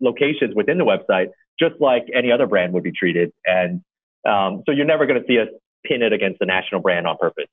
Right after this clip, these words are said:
So, um, so that's kinda how we've been,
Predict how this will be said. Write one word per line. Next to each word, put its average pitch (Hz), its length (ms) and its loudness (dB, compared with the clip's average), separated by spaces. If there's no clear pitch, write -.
So, 80 220 2
um, 95 460 -2
so 113 80 0
that's 123 140 2
kinda 127 140 0
how 101 120 0
we've 95 120 -6
been, 90 240 -6